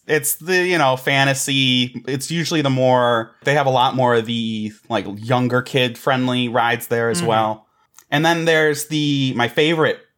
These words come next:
Speaker 1: part of the park, Tomorrowland, which is the sci-fi, you know, mid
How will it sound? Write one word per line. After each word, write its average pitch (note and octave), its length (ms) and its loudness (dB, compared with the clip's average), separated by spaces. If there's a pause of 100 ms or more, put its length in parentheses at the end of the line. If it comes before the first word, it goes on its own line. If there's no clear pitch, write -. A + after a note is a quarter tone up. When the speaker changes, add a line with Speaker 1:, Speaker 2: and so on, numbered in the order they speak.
(260)
Speaker 1:
part A2 180 -2
of G2 60 -2
the F#2+ 60 -12
park, - 360 -4
Tomorrowland, B2+ 880 -2 (160)
which A2 260 0
is A2+ 220 0
the A#2 80 -6
sci-fi, A#2+ 1040 2 (440)
you A#2+ 120 -2
know, F#2+ 420 2
mid B2+ 280 0